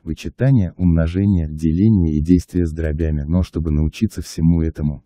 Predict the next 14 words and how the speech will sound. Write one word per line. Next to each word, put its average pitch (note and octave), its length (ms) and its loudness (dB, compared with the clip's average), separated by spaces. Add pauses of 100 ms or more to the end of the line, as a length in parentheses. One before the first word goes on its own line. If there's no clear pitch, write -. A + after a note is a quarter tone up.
нужно G2 340 0
тщательно D#2+ 600 -2
изучать D#2 440 -6
их. - 280 -20 (200)
Таким B2 380 2
образом, F#3 680 4
Бхагавад-гита — B2 1160 0 (240)
лучшая C3+ 540 0
книга G3+ 420 2
для B2+ 220 2
изучения E3+ 600 0
духовной B2 580 -2
науки. A2 600 -6 (600)
Пожалуйста, A#2 920 -2